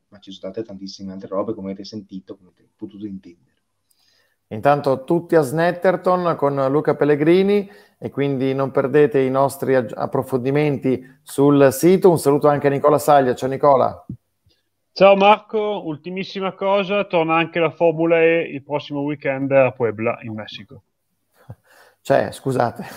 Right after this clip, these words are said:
Speaker 2: <laughs> allora,
Speaker 3: No, no, non
Speaker 2: prossimo
Speaker 3: fa
Speaker 1: Double
Speaker 3: Formula E,
Speaker 1: header.
Speaker 3: è così.
Speaker 1: Doppia, doppia.
Speaker 3: Sì, doppia, doppia.
Speaker 2: Cioè, avremo Formula uno, Formula E, IndyCar.
Speaker 1: Formula
Speaker 3: Sì,
Speaker 1: tre.
Speaker 3: sì. Formula tre.
Speaker 1: nascar.
Speaker 2: Formula tre,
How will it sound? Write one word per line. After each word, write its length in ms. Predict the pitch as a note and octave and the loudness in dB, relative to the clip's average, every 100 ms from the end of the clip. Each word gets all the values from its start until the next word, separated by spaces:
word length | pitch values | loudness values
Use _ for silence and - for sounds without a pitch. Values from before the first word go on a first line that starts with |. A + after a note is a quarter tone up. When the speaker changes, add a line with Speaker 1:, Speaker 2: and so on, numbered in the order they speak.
| - | -6
Speaker 2:
<laughs> 0 | |
allora, 400 | D3 C#3 B2 - - _ _ _ | -2 0 0 -6 -16 _ _ _
Speaker 3:
No, 120 | D3+ E3+ | 0 2
no, 120 | F#3+ | 4
non 100 | A#3+ | 4
Speaker 2:
prossimo 80 | - | 4
Speaker 3:
fa 100 | F#3+ D#3+ | 2 4
Speaker 1:
Double 60 | D3+ | 4
Speaker 3:
Formula 160 | D3+ - | 4 4
E, 40 | |
Speaker 1:
header. 240 | - F#3 F#3+ | 4 0 0
Speaker 3:
è 20 | |
così. 360 | G#3 D#3 C#3 B2+ | -2 -2 -6 0
Speaker 1:
Doppia, 580 | A3+ C#4 D#3 C3+ A2 _ B2 _ _ _ | 0 2 0 0 -6 _ -20 _ _ _
doppia. 360 | G#3 B3+ C#4 C#3+ | -4 -2 -2 -2
Speaker 3:
Sì, 80 | |
doppia, 340 | A#2+ A#2+ - G#2+ | -2 -4 -6 -16
doppia. 260 | G#2 G2+ - _ _ _ | -18 -20 -20 _ _ _
Speaker 2:
Cioè, 160 | C3+ | 2
avremo 320 | C3 D3 C3+ | 4 4 2
Formula 380 | A#2+ C#3 C#3+ D3 | 0 -2 0 2
uno, 280 | D3 C3 A2+ | 2 2 -4
Formula 460 | - B2+ C3+ C3+ B2+ | -4 -4 0 2 4
E, 320 | A2+ F#2+ - | 2 -2 -12
IndyCar. 840 | - B2 B2 - A#2+ G#2 F#2 F#2 - _ _ _ _ | -12 -8 -6 0 2 2 -4 -10 -16 _ _ _ _
Speaker 1:
Formula 320 | _ C#3+ D#3+ C#3 | _ -4 -2 -2
Speaker 3:
Sì, 20 | |
Speaker 1:
tre. 140 | D3+ C#3 | -2 -4
Speaker 3:
sì. 160 | A#2+ - _ _ _ _ _ _ _ _ | -6 -20 _ _ _ _ _ _ _ _
Formula 340 | - A2 A2+ A#2+ | -18 -14 -8 -8
tre. 520 | - D3+ D#3+ - _ _ _ _ _ - | -2 0 0 -4 _ _ _ _ _ -10
Speaker 1:
nascar. 300 | D3 D#3 A2+ | -4 -2 -2
Speaker 2:
Formula 200 | A2 - | -2 -2
tre, 440 | B2 C#3 E3 D#3 | 2 0 0 -8